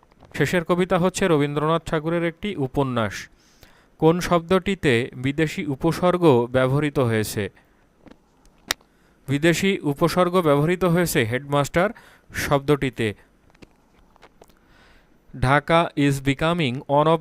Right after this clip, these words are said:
the dash cities in Asia। "Dhaka is becoming one of the busiest cities in Asia।" অর্থাৎ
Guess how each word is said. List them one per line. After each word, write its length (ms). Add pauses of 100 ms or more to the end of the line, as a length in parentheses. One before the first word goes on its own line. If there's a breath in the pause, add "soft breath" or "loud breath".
the 140
dash 560
cities 440
in 260
Asia। 600 (760 soft breath)
"Dhaka 400
is 120 (100)
becoming 520
one 220
of 40
the 140 (120)
busiest 600 (480 soft breath)
cities 400
in 160
Asia।" 500 (440 soft breath)
অর্থাৎ 460